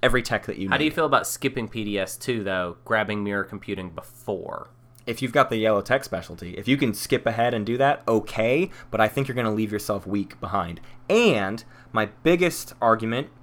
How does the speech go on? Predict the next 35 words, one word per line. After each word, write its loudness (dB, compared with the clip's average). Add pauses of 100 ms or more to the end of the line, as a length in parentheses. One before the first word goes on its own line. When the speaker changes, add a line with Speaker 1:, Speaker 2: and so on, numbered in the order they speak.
(300)
Speaker 1:
a 2
lot 10
of 0
people -2
talk 2
about 0
ways 0
to -10
sprint -6
for -8
mirror -6
computing, -18
and -6
it -4
can -8
be -2
Speaker 2:
Mm-hmm. -4
Speaker 1:
very 2
good. 0 (360)
The -4
problem 6
with -4
that 0
is, -8 (100)
if 0
you -2
get 4
mirror 2
computing -4
really, -2
really -2
quickly -4
and -8
really -4
early, -6